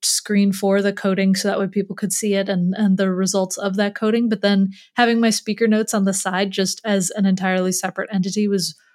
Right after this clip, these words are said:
really, really nice to have too. So it kind of depends on software then at that point, but it was really, really nice to work with.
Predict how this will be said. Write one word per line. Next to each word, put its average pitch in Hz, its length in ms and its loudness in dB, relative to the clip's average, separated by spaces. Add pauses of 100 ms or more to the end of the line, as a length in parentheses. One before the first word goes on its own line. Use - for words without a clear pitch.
(120)
really, 190 280 2
really 180 260 0
nice 170 260 -2
to 185 120 -8
have 180 200 -8
too. - 200 -6
So 214 160 0
it 208 80 -2
kind 254 160 2
of 233 80 0
depends 214 280 0
on 185 240 0
software - 640 -6
then 214 240 -2
at 214 80 -8
that 226 220 -6
point, 247 280 -6
but 190 240 0
it 202 120 0
was 190 180 -2
really, 202 540 2
really 185 280 -2
nice 196 280 -8
to - 100 -18
work - 220 -12
with. - 180 -16